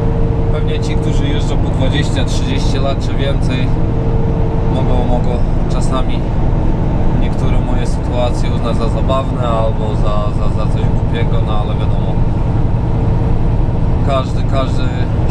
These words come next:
się uczy na błędach, z czasem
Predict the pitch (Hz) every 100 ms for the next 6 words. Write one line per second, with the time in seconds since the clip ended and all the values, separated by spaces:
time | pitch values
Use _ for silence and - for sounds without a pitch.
0 | - - - - 120 - - 107 - 139
1 | 131 131 - - - - - - - -
2 | - - - -